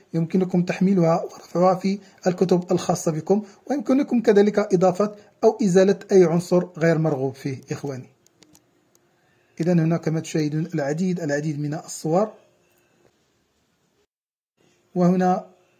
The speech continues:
ندخل إلى الباوربوينت لنشاهد الملف المقدم كذلك. إذا لاحظوا مع إخواني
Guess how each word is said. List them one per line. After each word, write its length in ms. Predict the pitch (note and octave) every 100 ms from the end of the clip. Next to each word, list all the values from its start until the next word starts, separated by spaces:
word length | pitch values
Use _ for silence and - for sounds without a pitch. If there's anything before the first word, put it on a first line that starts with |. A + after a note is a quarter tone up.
| _ _ _ _ _ _ _ _ _ _ _ _
ندخل 340 | F3 - E3+ E3+
إلى 340 | E3+ E3 F3+
الباوربوينت 880 | D#3+ - F#3 F#3+ F#3 F3+ F#3+ G3 F3+ - _ _ _ _ _ _ _ _ _ _ _ _ _ _ _ _ _ _ _ _ _ F3
لنشاهد 600 | E3 - F#3 E3+ E3 F3+
الملف 460 | E3+ E3 D#3+ - -
المقدم 540 | E3 D#3 E3 C#3 D3+
كذلك. 520 | C#3+ D3+ D3 D#3+ G3+ - _ _ _ _ _ _ _ _ _ _ _ _ _ _ _ _ _ _ _ F#3
إذا 180 | F3
لاحظوا 380 | E3+ F#3 - F#3
مع 100 | F#3
إخواني 520 | F#3 D#3+ E3+ F3 G3+